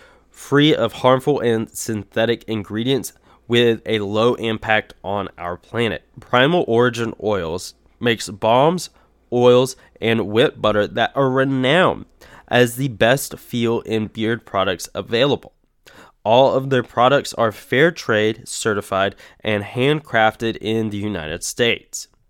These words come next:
The combo kits make a great holiday gift for your loved one, and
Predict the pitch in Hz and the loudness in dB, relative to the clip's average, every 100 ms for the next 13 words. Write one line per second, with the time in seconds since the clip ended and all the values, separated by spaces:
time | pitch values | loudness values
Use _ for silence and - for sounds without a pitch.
0 | - - _ - 113 - 117 117 120 117 | -20 -20 _ -6 -6 -2 0 2 2 0
1 | 127 123 - 117 120 135 135 127 98 123 | -2 -4 -4 -2 0 0 -2 -4 -2 -2
2 | 160 - 120 120 117 113 101 107 120 - | -2 -2 0 0 2 -2 -2 -2 -2 -2
3 | - 127 113 104 98 101 107 135 185 - | -6 -4 0 -2 0 -2 -2 -2 -4 -8
4 | - - 143 220 240 | -20 -4 0 2 0